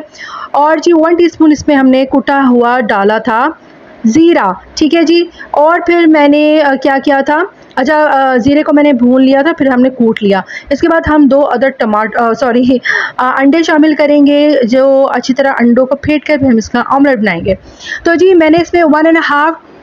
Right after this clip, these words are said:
टीस्पून कचरी पाउडर ऐड किया था। पपीता ऐड मत करिएगा, वो बिल्कुल ही गला देता है, मज़ा नहीं आता।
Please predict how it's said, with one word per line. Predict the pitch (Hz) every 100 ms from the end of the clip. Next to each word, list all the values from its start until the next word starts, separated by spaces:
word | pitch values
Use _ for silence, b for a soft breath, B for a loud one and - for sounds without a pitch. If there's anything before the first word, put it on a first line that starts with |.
| - -
टीस्पून | 359 370 - 339 349
कचरी | 339 302 277 - 302 320
पाउडर | - 254 240 269
ऐड | 269 262
किया | 269 254
था। | 269 262
पपीता | 262 233 262 269 285
ऐड | - 233 240
मत | 233 247
करिएगा, | 269 247 254 277
वो | 277
बिल्कुल | 226 247 294
ही | 294
गला | 233 220 214
देता | 240 262
है, | 240
मज़ा | 196 240
नहीं | 247
आता। | 214 202 262